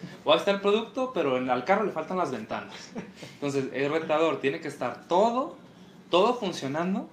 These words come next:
y a tiempo. Y al menos nosotros tenemos un récord medio curioso de que no siempre cumplimos a tiempo, no siempre cumplimos en calidad,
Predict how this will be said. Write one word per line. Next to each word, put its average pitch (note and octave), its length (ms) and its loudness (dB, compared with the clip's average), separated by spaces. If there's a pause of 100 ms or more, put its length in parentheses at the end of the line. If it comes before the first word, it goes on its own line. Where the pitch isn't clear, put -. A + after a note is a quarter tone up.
(160)
y A2+ 100 -6
a G2+ 140 -4
tiempo. A#2 420 -2 (680)
Y C3 300 -2
al C3+ 120 0
menos F#3 220 -2
nosotros D3+ 320 -6
tenemos D3+ 280 -6
un D#3 120 -8
récord D#3 420 0
medio A#2+ 680 -6
curioso C3+ 500 -4
de C#3 140 -6
que G#2+ 260 -12 (140)
no C3 240 -2
siempre D3 300 -10
cumplimos C3+ 420 -8
a C#3+ 80 -12
tiempo, F#3 400 -8
no B2+ 100 -10
siempre C#3 240 -10
cumplimos C3 400 -10
en B2+ 80 -10
calidad, F3 360 -6